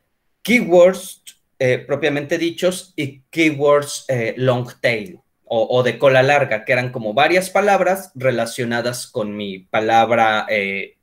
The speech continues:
eh, llave o, o mi palabra clave. Ahora yo tengo una nueva clasificación que consiste en palabras positivas y negativas. Una palabra es positiva si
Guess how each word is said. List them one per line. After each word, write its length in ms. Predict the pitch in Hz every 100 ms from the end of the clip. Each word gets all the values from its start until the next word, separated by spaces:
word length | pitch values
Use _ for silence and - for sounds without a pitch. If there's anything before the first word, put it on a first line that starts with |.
| _
eh, 380 | 117 113 107 104
llave 360 | 117 107 95 - _ _ -
o, 300 | 101 104 110
o 40 |
mi 120 | 110
palabra 460 | 104 113 110 113 113
clave. 340 | 117 98 - _ _ _ - - - -
Ahora 460 | 151 156 180 190 190
yo 240 | 160 160
tengo 240 | 156 151 151
una 180 | 147 143
nueva 360 | 139 127 131
clasificación 1080 | 131 123 - 123 123 - 127 - 127 98 92 - _ _ _
que 200 | 151 127
consiste 840 | 143 135 127 165 139 - 156 - -
en 200 | 151 131
palabras 840 | 139 131 139 135 131 127 - - _
positivas 1160 | 190 190 233 226 226 196 139 139 - - _ _
y 120 | 139 131
negativas. 960 | 117 110 104 - 110 - - - - _ _ _ - _
Una 340 | 175 220 262 262
palabra 460 | 170 156 151 151
es 180 | 143 -
positiva 1000 | - 190 202 - 226 - 180 117 120 - _ _ _ _ _ _ _ _ _ _ -
si 880 | - - 143 131 131 131 127 127